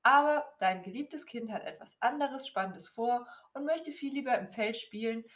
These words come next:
als jetzt was Tolles zu basteln. Und nun? Wir hatten doch Quality Time geplant. Da gehen Anspruch und Wirklichkeit, zumindest in meiner Familie, manchmal stark auseinander. Also, was hat es auf sich mit dem Thema Quality Time?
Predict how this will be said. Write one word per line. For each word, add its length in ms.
als 160
jetzt 180
was 180
Tolles 240
zu 120
basteln. 480
Und 320
nun? 380
Wir 180
hatten 200
doch 160
Quality 480
Time 260
geplant. 600
Da 160
gehen 240
Anspruch 400
und 180
Wirklichkeit, 800
zumindest 400
in 120
meiner 280
Familie, 460
manchmal 480
stark 420
auseinander. 600
Also, 360
was 240
hat 160
es 180
auf 220
sich 240
mit 160
dem 140
Thema 340
Quality 540
Time? 280